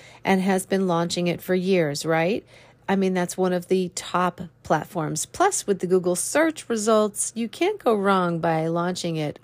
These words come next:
on YouTube. So really, Spotify is a late adapter, but with four hundred million users, it's certainly the right place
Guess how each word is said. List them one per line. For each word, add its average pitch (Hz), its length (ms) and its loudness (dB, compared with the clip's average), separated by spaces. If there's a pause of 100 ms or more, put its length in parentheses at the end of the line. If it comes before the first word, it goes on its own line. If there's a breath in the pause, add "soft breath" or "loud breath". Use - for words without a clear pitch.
on 160 320 -2 (100)
YouTube. 156 560 -6 (480 loud breath)
So - 160 2
really, 302 240 2
Spotify 233 520 0
is 196 100 -2
a 202 40 2
late 180 280 0
adapter, 233 720 0 (180 soft breath)
but 226 140 0
with 214 160 -2
four 226 240 0
hundred 220 220 -2
million 175 440 0
users, 202 460 0
it's - 220 -8
certainly 190 340 -2
the 165 100 -2
right 165 240 -2
place 185 460 -2